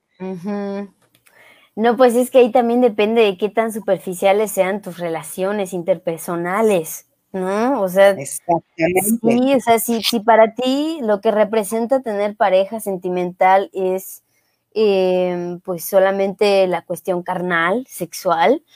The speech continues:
Speaker 2: Ujú,
Speaker 1: pues,
Speaker 2: ujú.
Speaker 1: pues, ahí sí hay una gran diferencia, ¿no? Entre lo que,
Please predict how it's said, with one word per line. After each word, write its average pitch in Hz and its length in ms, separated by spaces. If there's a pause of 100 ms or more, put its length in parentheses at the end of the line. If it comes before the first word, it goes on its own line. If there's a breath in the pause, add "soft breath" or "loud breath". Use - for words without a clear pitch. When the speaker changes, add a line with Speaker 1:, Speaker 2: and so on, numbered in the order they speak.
(260 soft breath)
Speaker 2:
Ujú, 139 460 (180)
Speaker 1:
pues, 226 240
Speaker 2:
ujú. 131 200
Speaker 1:
pues, 214 200 (160)
ahí 254 180
sí 254 200
hay 240 140
una 247 160
gran 233 320
diferencia, 254 840
¿no? 220 200
Entre 269 280
lo 190 160
que, 208 140